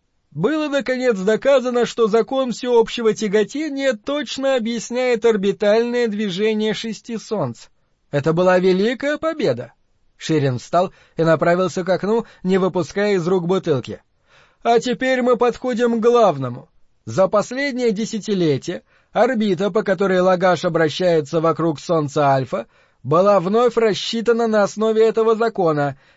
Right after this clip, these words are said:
и оказалось, что полученные результаты не соответствуют реальной орбите,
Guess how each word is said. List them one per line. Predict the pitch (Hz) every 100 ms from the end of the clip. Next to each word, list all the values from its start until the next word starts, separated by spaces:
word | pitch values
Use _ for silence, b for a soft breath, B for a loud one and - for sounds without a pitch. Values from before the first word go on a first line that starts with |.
| -
и |
оказалось, | 170 160 175 151 190 220 170
что | - 190
полученные | 202 226 247 233 214 208
результаты | 180 147 170 170 285 220 214
не | 240
соответствуют | 247 262 262 277 302 240 - 196 175
реальной | 190 180 165 170 170
орбите, | 165 160 156 170 156